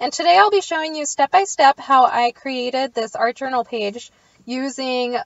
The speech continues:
almost exclusively Faber-Castell Design Memory Craft products.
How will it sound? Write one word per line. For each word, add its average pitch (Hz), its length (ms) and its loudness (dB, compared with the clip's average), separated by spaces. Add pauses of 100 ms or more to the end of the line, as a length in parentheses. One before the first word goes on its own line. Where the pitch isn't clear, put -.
(140)
almost 294 380 4
exclusively 302 840 -4
Faber-Castell 269 840 0
Design 226 600 -2
Memory 220 360 -6
Craft 202 460 -2
products. - 560 -4